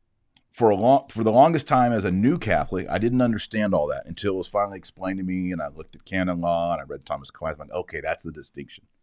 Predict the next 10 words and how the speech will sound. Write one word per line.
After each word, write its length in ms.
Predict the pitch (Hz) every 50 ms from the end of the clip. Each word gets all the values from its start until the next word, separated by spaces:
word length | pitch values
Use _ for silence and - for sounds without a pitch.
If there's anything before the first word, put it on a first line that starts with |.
| _ _ _ _ _ _ _ _ _ _ _ _ _ _ _ _
All 80 | - 80
right, 300 | 73 73 78 - - -
so 300 | - 87 80 76 69 - _ _ _ _ _ _ _ _ _ _
abstinence, 640 | - 95 104 120 - - - 143 131 143 147 - -
giving 340 | 73 76 101 107 113 117 120
up 160 | 127 123 -
stuff 360 | - - 113 110 113 - -
like 300 | 82 80 78 78 - _ _
chocolate 480 | - - 85 87 - - 90 92 90
and 220 | - 101 92 92